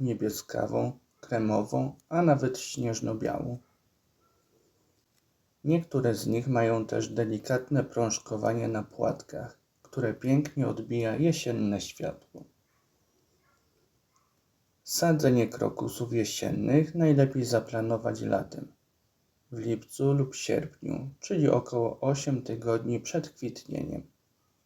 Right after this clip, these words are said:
Cebulki sadzimy na głębokość około pięciu, ośmiu centymetrów w przepuszczalnej, lekko piaszczystej ziemi. Warto wybrać dla nich stanowisko słoneczne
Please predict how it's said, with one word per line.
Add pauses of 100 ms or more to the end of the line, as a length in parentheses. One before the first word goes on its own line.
(420)
Cebulki
sadzimy
na
głębokość
około
pięciu,
ośmiu
centymetrów (540)
w
przepuszczalnej,
lekko
piaszczystej
ziemi. (540)
Warto
wybrać
dla
nich
stanowisko
słoneczne